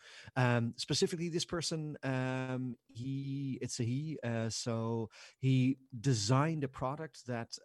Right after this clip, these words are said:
um, in a sense, tries to revolutionize a product category also. So it's, in a sense, it's similar to what, for example,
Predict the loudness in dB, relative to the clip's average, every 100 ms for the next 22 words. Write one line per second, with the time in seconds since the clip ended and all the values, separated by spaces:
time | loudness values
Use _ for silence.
0 | -8 -4 -4 -4 -4 -6 -8 -12 -8 2
1 | 4 4 0 -2 0 0 0 -2 2 2
2 | 4 2 2 2 0 0 -2 0 0 0
3 | -2 -2 -2 0 -2 -4 -4 -8 -10 -10
4 | -10 -6 -4 -2 -4 -4 -4 -2 0 2
5 | 2 0 -4 -4 -4 -6 -4 -4 -4 -4
6 | -6